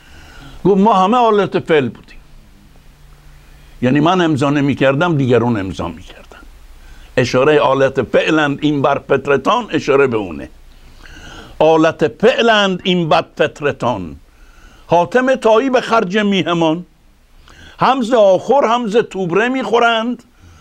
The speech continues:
در چمنزار سفارت می‌چرند.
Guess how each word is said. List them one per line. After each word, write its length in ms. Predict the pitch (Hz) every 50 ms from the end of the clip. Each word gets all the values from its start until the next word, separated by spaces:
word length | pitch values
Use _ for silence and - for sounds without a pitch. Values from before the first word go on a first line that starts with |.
| - _ - 139
در 120 | 143 180 175
چمنزار 800 | - - 175 190 190 185 180 175 175 143 185 247 247 240 233 214
سفارت 640 | 214 - 202 190 - 196 175 175 190 202 202 202 175
می‌چرند. 720 | 185 180 135 - 131 127 127 127 135 156 165 196 226 -